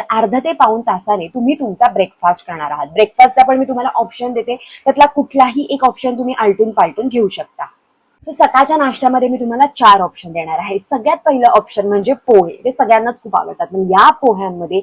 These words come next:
तुम्ही टाकणार आहात भरभरून अशा भाज्या, म्हणजे कांदा, टोमॅटो, बटाटा, मटार, तुमच्याकडे ज्या भाज्या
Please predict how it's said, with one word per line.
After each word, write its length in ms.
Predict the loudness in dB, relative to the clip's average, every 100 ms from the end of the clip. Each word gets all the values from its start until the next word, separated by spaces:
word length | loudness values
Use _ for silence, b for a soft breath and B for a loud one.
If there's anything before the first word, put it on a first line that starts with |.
| B B B
तुम्ही 240 | 4 4 6
टाकणार 360 | 4 4 0
आहात 220 | 2 0
भरभरून 680 | -4 -2 0 0 2 0 0 -6
अशा 240 | -8 -4
भाज्या, 440 | -4 0 0 0 -12 _ B B -8
म्हणजे 240 | -2 -2
कांदा, 640 | 0 -4 -2 2 4 4
टोमॅटो, 680 | 4 0 0 -2 0 4 4
बटाटा, 640 | 4 2 2 2 0 0 0
मटार, 500 | -2 -6 -2 0 0
तुमच्याकडे 360 | -2 -2 -2 -2
ज्या 280 | 0 0
भाज्या 300 | 0 -4 -6